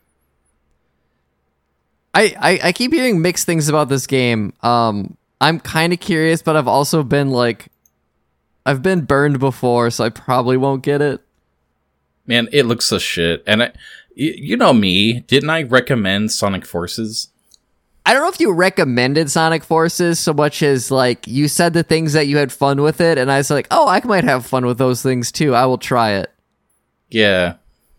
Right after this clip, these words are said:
Speaker 1: And then I
Speaker 2: I,
Speaker 1: was
Speaker 2: I
Speaker 1: like,
Speaker 2: don't
Speaker 1: I got,
Speaker 2: see
Speaker 1: like,
Speaker 2: the fun in this one.
Speaker 1: it looks so empty. E-, everything I've seen about it, it just looks like,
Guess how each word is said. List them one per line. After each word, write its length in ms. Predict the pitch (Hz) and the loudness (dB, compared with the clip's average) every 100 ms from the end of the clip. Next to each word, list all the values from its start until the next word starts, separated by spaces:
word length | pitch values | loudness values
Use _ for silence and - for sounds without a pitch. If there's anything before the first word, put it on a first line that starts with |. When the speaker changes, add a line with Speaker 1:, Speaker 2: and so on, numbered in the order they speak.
| _ _ 151 | _ _ -2
Speaker 1:
And 120 | 151 | 2
then 120 | 165 | 4
I 40 | |
Speaker 2:
I, 20 | 165 | 4
Speaker 1:
was 100 | 117 | 4
Speaker 2:
I 20 | |
Speaker 1:
like, 60 | 135 | 4
Speaker 2:
don't 140 | 156 | 2
Speaker 1:
I 60 | 156 | 2
got, 120 | 175 | 2
Speaker 2:
see 80 | 143 | 4
Speaker 1:
like, 80 | 131 | 2
Speaker 2:
the 60 | |
fun 380 | - 110 98 95 | 2 0 2 0
in 140 | 90 | -2
this 240 | 80 73 - | -4 -4 -4
one. 320 | 80 78 - _ _ _ _ _ _ - | -6 -6 -10 _ _ _ _ _ _ -6
Speaker 1:
it 120 | 190 | -2
looks 280 | 214 320 - | -2 -2 -2
so 280 | - 415 370 - | 0 0 -2 -2
empty. 460 | 143 196 - 202 107 | -2 -2 -2 -2 -2
E-, 80 | 117 _ _ _ _ - | -6 _ _ _ _ -4
everything 680 | 160 131 185 202 339 302 277 | -2 0 -2 -2 -2 -2 0
I've 160 | 254 | 0
seen 220 | - 190 220 | -2 0 0
about 280 | 190 180 | 2 2
it, 120 | 156 156 | 2 -2
it 100 | 151 | -2
just 220 | 180 190 | -2 0
looks 220 | 202 - | -2 -2
like, 420 | 202 180 143 - | 0 0 -2 -8